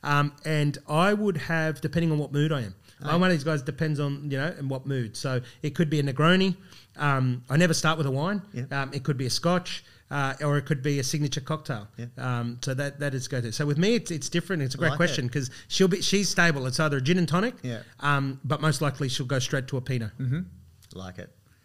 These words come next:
Speaker 2: I like the moods too. I'm a little bit like that.
Speaker 1: Mm.
Speaker 2: I can go a beer or a, or a Pinot. Um, long haul flight. You're off, on the way to the U K.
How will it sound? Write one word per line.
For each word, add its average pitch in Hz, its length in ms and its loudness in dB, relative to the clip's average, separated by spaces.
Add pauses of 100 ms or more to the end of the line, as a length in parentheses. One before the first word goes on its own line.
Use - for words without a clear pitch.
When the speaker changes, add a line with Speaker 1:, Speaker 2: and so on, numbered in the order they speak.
(220)
Speaker 2:
I 117 60 -6
like 135 160 0
the 131 80 -2
moods 123 360 0
too. 98 220 -4 (160)
I'm 113 140 -6
a - 40 -2
little 120 160 -2
bit 101 120 -6
like 95 120 -8
that. 92 180 -12 (100)
Speaker 1:
Mm. 127 160 -10
Speaker 2:
I 113 80 -8
can 113 120 -8
go 104 100 -4
a - 40 -8
beer 95 240 -10
or 90 140 -12
a, - 240 -20
or 98 60 -12
a 92 40 -14
Pinot. 98 380 -12 (440)
Um, 123 480 -4 (340)
long 139 200 -2
haul 135 160 0
flight. 127 340 -6 (600)
You're 120 180 -8
off, 123 80 -8 (100)
on 123 140 -8
the 123 60 -6
way 113 180 -6
to 101 60 -12 (200)
the 107 80 -12
U 110 120 -8
K. 113 300 -12